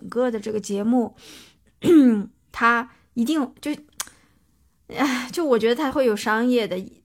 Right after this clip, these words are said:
东西在里面，会有植入的东西在里面，对吧？这种质感的东西，他似乎想找一些就不同，但我也不知道他会不会丢失掉一些群众基础，就找了一些高精-，非常，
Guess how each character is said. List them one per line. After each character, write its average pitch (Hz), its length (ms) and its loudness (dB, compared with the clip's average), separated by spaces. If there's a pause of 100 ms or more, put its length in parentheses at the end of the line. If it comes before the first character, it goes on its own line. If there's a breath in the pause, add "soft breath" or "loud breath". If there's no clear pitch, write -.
(260)
东 202 200 -4
西 202 120 -6
在 202 160 -6
里 202 80 -10
面， 220 260 -12
会 226 160 -4
有 175 420 -6 (140)
植 202 160 -8
入 254 180 -6
的 196 120 -6
东 190 180 -4
西 202 120 -8
在 190 260 -6
里 - 160 -16
面， - 220 -14
对 196 120 -10
吧？ 185 240 -6 (100)
这 240 120 -10
种 208 140 -4
质 233 180 -4
感 - 160 -6
的 185 60 -10
东 214 200 -6
西， 226 240 -6 (840 soft breath)
他 277 200 -4
似 330 160 -6
乎 311 140 -4
想 262 200 -2
找 247 160 -4
一 - 60 -8
些 233 560 -4
就 262 140 -6
不 254 200 -10
同， 190 320 -12
但 247 160 -2
我 214 80 -4
也 214 80 -4
不 208 120 -12
知 208 80 -12
道 196 100 -6
他 214 100 -12
会 226 140 -8
不 226 60 -6
会 208 140 -4
丢 226 260 -4
失 226 160 -10
掉 208 200 -4
一 190 80 -6
些 202 360 -6 (600 soft breath)
群 214 200 -4
众 233 160 -2
基 220 160 -8
础， - 340 -18
就 302 100 -10
找 - 260 -8
了 214 60 -6
一 233 40 -6
些 277 120 -6
高 262 280 0
精-， 254 280 -2
非 349 200 -6
常， 208 260 -6